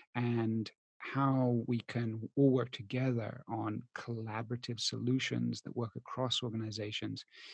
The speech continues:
to adapt to more sustainable sources of electricity, to, uh, adapt electricity grids so that I can have a solar panel on my roof, for example, and give electricity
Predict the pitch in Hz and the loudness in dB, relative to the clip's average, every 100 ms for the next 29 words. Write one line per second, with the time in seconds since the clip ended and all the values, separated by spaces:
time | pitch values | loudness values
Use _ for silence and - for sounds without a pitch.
0 | - - - - 110 110 - 120 - 101 | -18 -14 -10 -2 0 0 0 -4 -4 -8
1 | - - 113 113 110 - - 107 101 104 | -8 -6 -2 -2 -2 -4 -4 -4 -6 -8
2 | - 107 - 107 104 113 120 - 123 117 | -8 -8 -8 -10 -6 -4 -4 -4 -6 -4
3 | 120 113 110 - - 113 110 110 - - | -4 -4 -4 -6 -4 0 0 -2 -6 -18
4 | - - - - 110 110 107 104 117 123 | -18 -20 -20 -12 -8 -6 -6 -4 -4 -4
5 | 113 127 117 - 120 - 113 101 113 113 | -4 -4 -4 -4 -4 -2 -2 0 2 2
6 | 104 101 - 110 104 101 - - 110 120 | 2 2 0 2 -2 -4 -6 -8 -6 -6
7 | 101 113 107 104 104 - 113 113 - 107 | -8 -8 -6 -6 0 0 0 -2 -4 -2
8 | 104 104 110 107 117 110 - 110 101 107 | -2 0 0 2 2 0 -2 -4 -2 -4
9 | 107 104 110 107 98 107 117 113 110 - | -6 -8 -10 -8 -8 -8 -6 -6 -8 -10
10 | - - | -12 -10